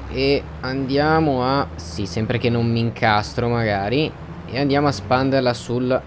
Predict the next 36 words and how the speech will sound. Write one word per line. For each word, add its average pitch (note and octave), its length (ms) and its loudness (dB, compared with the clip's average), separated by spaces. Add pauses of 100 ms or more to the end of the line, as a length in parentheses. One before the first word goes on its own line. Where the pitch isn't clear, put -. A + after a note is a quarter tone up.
(160)
allora, A2 340 0
ricarica. G#2 600 0 (180)
Boh, A2+ 280 2
intanto D3+ 320 0
che C#3+ 80 -4
si D3+ 120 -2
ricarica D3+ 440 2
andiamo B2 260 0
un B2 60 -2
attimino A#2 440 -2
a A#2 60 0
verificare A2+ 680 0
che G#2 140 -6
questo A2 320 -4
stia G#2+ 200 -4
messo G#2+ 440 -4 (880)
bene. B2 600 4
Vabbè, A#2 320 2
sì, B2 220 -2
dai, A#2 240 2 (120)
ha C3 60 -2
iniziato D#3+ 380 2
comunque C#3 300 2
a A#2+ 60 2
partire, A#2+ 580 0
quindi G#2+ 280 -4 (320)
tutto - 240 -12
sommato B2 380 0
alla A#2 120 0
fine B2 180 -4
mi A#2 100 -2
sembra A2+ 240 -2
che A2 80 -8
stia G#2+ 200 -4
andando G#2 300 -2
abbastanza. G2 720 -4